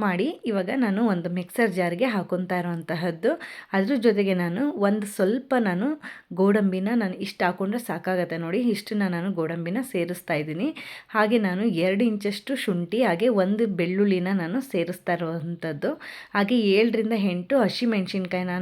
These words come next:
ನಾನಿಲ್ಲಿ ಹಾಕೊತಾ ಇರುವಂತಹದ್ದು ನೋಡಿ. ಇದನ್ನೆಲ್ಲ ಹಾಕೊಂಡು ಸ್ವಲ್ಪ ನೀರನ್ನ ಸೇರಿಸಿ ನಾನು ಫೈನ್ ಪೇಸ್ಟ್ ಮಾಡಿ ತಗೊಂಡೆ ಅಂತಹದ್ದು.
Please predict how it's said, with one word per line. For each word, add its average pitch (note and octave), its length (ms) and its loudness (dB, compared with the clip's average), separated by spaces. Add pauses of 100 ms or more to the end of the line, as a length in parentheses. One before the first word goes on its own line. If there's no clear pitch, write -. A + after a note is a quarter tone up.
ನಾನಿಲ್ಲಿ E3+ 440 -4
ಹಾಕೊತಾ F3 480 -2
ಇರುವಂತಹದ್ದು D#3+ 640 -6
ನೋಡಿ. F#3 180 0 (420)
ಇದನ್ನೆಲ್ಲ B3+ 340 4 (160)
ಹಾಕೊಂಡು G3 400 0
ಸ್ವಲ್ಪ D4 240 0 (140)
ನೀರನ್ನ F#3+ 240 2 (100)
ಸೇರಿಸಿ F3+ 380 -2
ನಾನು F#3 180 -2 (180)
ಫೈನ್ G3 240 2 (120)
ಪೇಸ್ಟ್ F#3 320 -2
ಮಾಡಿ F3 160 -2 (100)
ತಗೊಂಡೆ E3+ 360 -2
ಅಂತಹದ್ದು. E3 420 -4